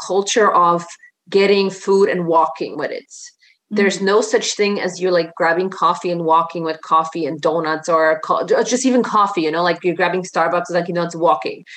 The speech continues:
Speaker 1: You either can sit down at a cafe and have your coffee, or you can sit and have a meal, but there's no such thing as drive-throughs left and right. So, um, when I got coffee and I would,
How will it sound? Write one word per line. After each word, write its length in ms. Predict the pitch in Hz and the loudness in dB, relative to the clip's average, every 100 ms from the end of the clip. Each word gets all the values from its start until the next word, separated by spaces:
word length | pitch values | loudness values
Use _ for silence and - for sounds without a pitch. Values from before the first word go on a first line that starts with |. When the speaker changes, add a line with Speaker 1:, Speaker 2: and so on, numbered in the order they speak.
| - 170 | -14 -8
Speaker 1:
You 80 | |
either 180 | 185 196 | -2 -2
can 180 | 214 277 | 0 -2
sit 300 | 269 285 277 | -2 -6 -2
down 300 | 196 190 202 | 0 2 2
at 80 | 226 | 0
a 60 | |
cafe 560 | 269 285 262 175 165 185 | 0 -4 0 0 2 0
and 140 | 185 | -2
have 400 | 175 165 165 175 | -4 -2 -2 -2
your 460 | 175 170 170 175 175 - | -2 2 4 4 2 -2
coffee, 520 | 165 165 - 175 262 - - - - 196 | -2 -2 -2 -4 -4 -8 -20 -20 -8 -2
or 220 | 190 190 | 0 2
you 220 | 190 185 | -2 -6
can 160 | 202 185 | -8 -2
sit 200 | 226 214 | 0 0
and 120 | 220 | 0
have 160 | 254 | -2
a 40 | 240 | 0
meal, 440 | 202 170 175 208 - - - | 0 0 2 0 -4 -16 -4
but 100 | 196 | 0
there's 340 | 208 202 - | 2 0 -8
no 300 | 147 190 208 | -8 0 0
such 260 | 214 220 - | 0 -4 -2
thing 140 | 208 196 | 0 0
as 160 | - | 0
drive-throughs 760 | 160 160 175 - 160 160 170 156 | -2 0 0 -2 -4 -4 -6 -2
left 280 | 170 170 175 | -2 0 -2
and 100 | 160 | 0
right. 320 | 156 160 180 | 0 0 -4
So, 640 | - - 202 190 190 196 - - _ _ 202 | -2 0 4 4 2 0 -12 -20 _ _ -2
um, 480 | 190 180 175 175 - | 0 2 0 -2 2
when 180 | 208 208 | 2 4
I 240 | 190 190 | 2 0
got 260 | 185 180 - | 0 -2 -2
coffee 500 | 247 277 277 208 180 | 2 2 2 0 2
and 120 | 180 | 2
I 60 | 175 | 0
would, 140 | 180 | 0